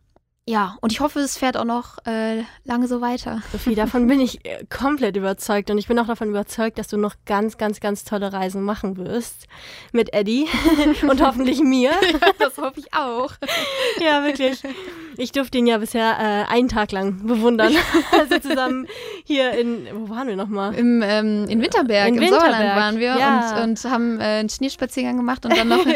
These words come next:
Speaker 2: <laughs>
Speaker 1: und im, äh, im Schnee ein bisschen gekocht, um das mal auszuprobieren.
Speaker 2: Genau.
Speaker 1: Aber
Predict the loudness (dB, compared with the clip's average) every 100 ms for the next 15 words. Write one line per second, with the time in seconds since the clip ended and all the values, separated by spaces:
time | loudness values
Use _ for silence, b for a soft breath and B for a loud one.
0 | 2 0 -6 -2 0 2 2 0 0 0
1 | 0 0 -2 -4 0 2 2 0 -2 -2
2 | -4 0 0 0 -2 -18 _ _ _ _
3 | 0 0 2 0 2 2 0 -4 2 4
4 | 6 4 2 -2 b b b b b b
5 | b b -4 0 0